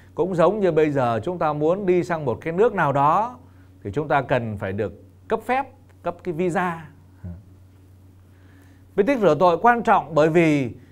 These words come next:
không đón nhận bí tích rửa tội thì không nhận được bất kỳ một bí tích nào khác. Đấy. Không có đón nhận bí tích rửa tội thì không đón nhận được bí tích nào khác. Phải đón nhận bí tích rửa tội trước.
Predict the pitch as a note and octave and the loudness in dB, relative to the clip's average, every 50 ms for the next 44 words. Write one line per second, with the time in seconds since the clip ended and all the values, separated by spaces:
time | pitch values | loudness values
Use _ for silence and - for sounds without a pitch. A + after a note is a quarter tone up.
0 | - - - - - - - B3+ C4 C4 C4 B3+ A3+ A#3+ B3 D#4 E4 D4 A#3+ F#3+ | -20 -20 -20 -16 -12 0 4 4 6 6 4 4 4 4 4 4 4 2 2 2
1 | D3+ - F3 A3 B3 B3 - D#4+ - F#3+ E3+ C#3+ D#3 D3+ - F3+ E3+ D#3+ A2 A2+ | 2 0 -4 -4 -4 -2 -4 -4 -2 0 2 2 2 2 2 0 0 0 -2 -6
2 | B2 B2+ - D#3 C3+ B2+ A#2 A2 - - B3+ B3 C4 C4+ C4+ C#4 C4 B3+ A#3 - | -10 -8 -4 -4 -2 -2 -2 -4 -4 0 0 0 0 0 -4 4 6 6 6 6
3 | - F#3+ F3+ D3 C#3+ B2 A2+ - - - G#3 C#4 D#4 D#4 - - - - F#3+ E3 | 4 -2 0 2 2 2 0 -2 -8 -6 -2 -2 -2 -2 -4 -14 -2 2 2 2
4 | D3 C#3 B2 A2+ G#2+ C3+ D#3 D#3+ - G3+ G3 - G2+ - - B2 B2 B2 - - | 4 2 0 -2 -4 -4 -4 -4 -6 -6 -6 -8 -10 -8 -8 -8 -8 -8 -10 -16
5 | - _ - - - - - E2 E2+ F2+ F#2+ G#2 A2 A2 G2 E2+ - - - - | -20 _ -20 -20 -20 -20 -16 -12 -10 -8 -6 -6 -6 -6 -8 -10 -14 -18 -20 -20
6 | _ - - - - - - - - - - - - G#3 A3 A3 G#3+ F3+ A3 A3+ | _ -20 -20 -20 -20 -20 -20 -20 -20 -20 -12 2 2 4 4 4 2 2 2 2
7 | G#3 G3+ A3+ B3 A#3 F#3+ C#3 D3+ D#3 F3 F3+ G3+ A3+ G3+ D#3+ B2 G#2+ A2 A2 - | 2 0 0 0 -2 -4 -4 -2 -2 -4 -2 -4 -8 -6 -4 -4 -4 -2 0 0
8 | C#3 B2+ G#2 A#2 B2 - B2 A2 G2+ F2+ - - A3+ A3 A3+ A3 A3 A#3+ D4+ F#4 | 0 0 -2 -6 -10 -8 -6 -6 -6 -8 -4 -2 -2 -2 -2 -4 -4 -4 -4 -4
9 | F4+ D#4 G#3+ - F3+ D#3 C3 A2+ G#2+ B2 D3 D#3+ D#3+ - - G3+ - B2+ F#2+ F#2+ | -2 -2 -2 -2 -2 -4 -4 -4 -4 -6 -6 -6 -6 -6 -8 -8 -8 -10 -10 -10
10 | - B2 B2 B2+ B2+ - - - - - - - - - - - - - _ - | -8 -8 -8 -8 -10 -12 -20 -20 -20 -20 -20 -20 -20 -20 -20 -20 -20 -20 _ -20
11 | - - - - - - - - - C3 G#2+ G2 A2+ B2+ D#3 F3 F#3+ F#3 C#3+ D3+ | -20 -20 -20 -20 -20 -20 -16 -6 -2 -2 0 0 -2 -2 -2 -2 -2 -4 -4 -4
12 | D#3+ F3 F#3 D#3 A#2+ F#2 F#2 - A#2+ A#2+ - G3+ A#3 C4 B3 - - - | -6 -6 -6 -6 -6 -6 -6 -6 -8 -4 2 4 4 4 2 -2 -10 -20